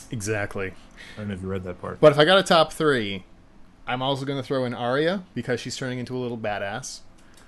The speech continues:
Speaker 1: And I
Speaker 2: Yes.
Speaker 1: just feel so bad for her. Uh,
Speaker 2: Yeah.
Speaker 1: and
Speaker 2: Maisie Williams is adorable. Let's just be honest. Like,
Speaker 1: Well,
Speaker 2: Maisie
Speaker 1: yeah.
Speaker 2: Williams is adorable. But anyway, keep going. Yeah.
Speaker 1: <laughs> She bleeds, she can breed. Well, this is true.
Speaker 2: Yeah.
Speaker 1: Um, and, but if you're talking about who of the people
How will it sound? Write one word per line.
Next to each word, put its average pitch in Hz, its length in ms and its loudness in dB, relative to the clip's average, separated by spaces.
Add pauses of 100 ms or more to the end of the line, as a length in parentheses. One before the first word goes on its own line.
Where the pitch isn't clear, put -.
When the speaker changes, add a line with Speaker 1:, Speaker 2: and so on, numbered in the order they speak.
(180)
Speaker 1:
And 117 100 2
I - 60 0
Speaker 2:
Yes. 113 80 -4
Speaker 1:
just 131 160 -6
feel 135 140 -4
so 135 140 -8
bad 107 260 -4
for 98 200 -10
her. 90 60 -18 (560)
Uh, 123 180 -2
Speaker 2:
Yeah. 113 320 2 (140)
Speaker 1:
and 127 320 -2
Speaker 2:
Maisie 120 180 -4
Williams 123 400 0
is - 60 -10
adorable. 92 460 -4
Let's 95 200 -4
just 98 200 -6
be 95 120 -4
honest. 90 340 -6
Like, 135 100 4
Speaker 1:
Well, 135 140 8
Speaker 2:
Maisie 117 140 2
Speaker 1:
yeah. 107 80 0
Speaker 2:
Williams 95 260 -2 (160)
is - 120 -18
adorable. - 420 -14 (120)
But 123 100 4
anyway, 104 180 4
keep 104 140 0
going. 92 160 -8 (340)
Yeah. 98 100 -12
Speaker 1:
<laughs> - 60 -16
She - 180 -16 (180)
bleeds, 104 280 -12
she 117 140 -16
can 110 180 -12
breed. 95 360 -12 (240)
Well, 98 140 -12
this 107 260 -12
is 127 140 -12
true. 92 280 -12 (640)
Speaker 2:
Yeah. 160 460 8
Speaker 1:
Um, 143 320 2 (340)
and, 151 600 2 (500)
but 147 240 6
if 143 80 0
you're 160 100 0
talking 156 340 2
about 143 460 2
who 160 260 2
of 143 180 4
the 139 160 -4
people 139 720 -4